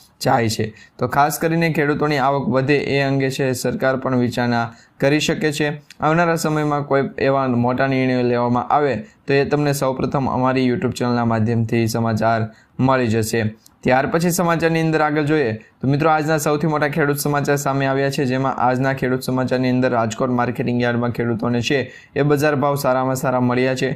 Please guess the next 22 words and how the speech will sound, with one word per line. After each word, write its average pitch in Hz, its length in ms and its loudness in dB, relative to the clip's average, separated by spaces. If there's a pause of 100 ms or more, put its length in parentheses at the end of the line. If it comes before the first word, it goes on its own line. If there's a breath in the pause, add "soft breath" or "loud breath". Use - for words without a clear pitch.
(320 loud breath)
જેમાં 139 260 2
કપાસ 156 400 2
અને 147 80 0
મગફળીની 139 640 0
જે 139 140 2
આવક 131 340 0
હતી 135 260 0 (140)
એની 135 220 0
સામે 131 280 0
હવે 127 220 0
ડુંગળીની 127 480 0
આવક 123 260 0
શરૂ 123 260 0
થઈ 127 200 0
ગઈ 139 160 2
છે 139 100 0 (300 loud breath)
અને 151 320 0
કપાસની 147 500 0
પણ 143 160 0
આવક 135 260 -2
પૂર્ણ 131 460 -2
થવા 120 240 2